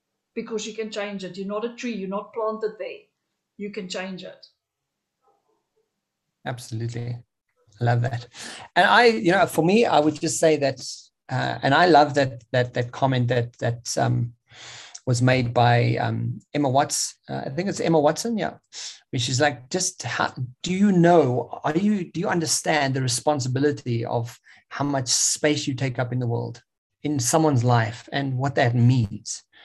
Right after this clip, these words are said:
Speaker 2: And just be cognizant of it, because the more you are, and the more you have, apply everything that we've spoken about today, um, you're winning at life. You really are.
Speaker 1: Yeah.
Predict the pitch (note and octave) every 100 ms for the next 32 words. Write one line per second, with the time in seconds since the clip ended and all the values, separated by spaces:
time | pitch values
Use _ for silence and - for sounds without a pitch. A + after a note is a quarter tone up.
0 | - _ - G3 G3+ A#3 - _ _ _
1 | C#3 A3 G#3 - G3+ C#4 A#3 F3 B2+ A#2+
2 | - C#3+ D#3+ D3 C3 D3 D3+ G3+ B3 F#3+
3 | E3 E3 A#2 - - - - _ - D3+
4 | D#3+ G3+ G#3 E3 C3 - F3+ F3+ C3 D#3+
5 | B2 - E3+ F3 E3 G#3+ F#3+ F3 D#3+ C#3+
6 | B2+ D3 C3 C#3 B2 A#2+ A#2+ D#3+ C3 A2
7 | A#2+ - - - _ _ - C#3+ C#3+ B2+
8 | C#3 F3+ G#3+ F3 A3 D#3 - - _ _
9 | _ _ _ - C3+ E3+ G#3 F#3+ B2 -
10 | _ F3+